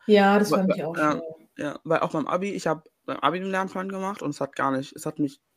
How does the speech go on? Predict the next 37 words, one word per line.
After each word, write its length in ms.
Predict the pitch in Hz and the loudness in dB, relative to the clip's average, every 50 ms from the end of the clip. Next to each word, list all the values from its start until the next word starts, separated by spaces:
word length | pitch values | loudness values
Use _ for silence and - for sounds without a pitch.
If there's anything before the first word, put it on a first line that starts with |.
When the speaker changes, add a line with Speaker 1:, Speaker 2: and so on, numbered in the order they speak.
| _ | _
Speaker 2:
nur 400 | - 151 160 165 165 165 156 147 - - _ | -4 -2 0 2 2 0 0 -4 -8 -8 _
mehr 140 | - 151 147 | -2 0 0
unter 140 | 151 156 143 | 0 -2 -4
Druck 320 | - - 160 165 - - - _ _ _ _ _ _ _ | -6 -8 -10 -10 -12 -18 -20 _ _ _ _ _ _ _
gestellt, 540 | - - - - - 131 143 165 190 - _ _ _ _ _ _ _ _ _ _ _ _ - | -20 -18 -16 -8 -6 -4 -4 -4 -6 -10 _ _ _ _ _ _ _ _ _ _ _ _ 0
als 220 | 123 135 139 139 | 2 2 0 0
es, 200 | 135 - - - | -6 -14 -10 -6
als 220 | - 131 139 139 | -2 -2 -2 -2
es, 180 | 151 139 - - | -4 -8 -8 -6
ähm, 380 | - 135 139 139 135 139 139 _ _ - - - - - - - | -6 -4 -2 -2 -2 -4 -6 _ _ -20 -20 -20 -20 -14 -8 -6
als 140 | 143 143 | -6 -4
es, 400 | 139 135 - - - - - - - | -6 -8 -10 -12 -14 -16 -16 -14 -10
es 100 | 135 147 | -4 0
mir 120 | 151 151 | 0 2
geholfen 340 | 135 139 147 156 156 156 143 | 2 2 2 2 2 0 0
hat. 180 | 135 127 - - - | -2 -2 -4 -4 0
Speaker 1:
Echt? 400 | 214 208 208 226 220 220 - - | 2 4 4 4 2 0 -2 -4
Speaker 2:
Weil 100 | - 185 | -2 0
Speaker 1:
Nee, 260 | 180 180 180 180 180 | 0 0 0 0 0
bei 120 | 175 175 180 | 0 0 0
mir 180 | 180 175 170 | -2 -2 -2
nicht. 360 | 170 160 160 165 175 170 - _ _ _ _ _ _ _ _ _ _ _ - - _ _ | -4 -6 -8 -8 -10 -12 -14 _ _ _ _ _ _ _ _ _ _ _ -20 -20 _ _
Speaker 2:
ich 160 | - 151 - 180 | -10 -6 -4 -2
hab, 160 | 156 156 170 | 0 0 0
ich 160 | 160 - - | 0 -2 -2
hab, 160 | 165 156 - | -4 -2 -2
ich 140 | 156 147 - | -2 -4 -4
hab 120 | 170 - - | -4 -4 -4
den 100 | 151 143 | -4 -6
viel 260 | - - 190 196 202 | -6 -6 -4 -4 -4
zu, 320 | - - - 147 131 - _ _ _ | -4 -4 -4 -4 -4 -6 _ _ _
ich 120 | - - 156 | -12 -10 -6
hab 60 | 143 | -4
den 100 | 143 139 | -4 -4
viel 220 | 139 - 185 190 185 | -2 -2 -2 -2 -2
zu 420 | - - 143 143 139 135 139 - _ - | -4 -4 -4 -2 -2 -4 -6 -10 _ -10
gesch-, 300 | 139 135 - - - | -8 -8 -8 -10 -14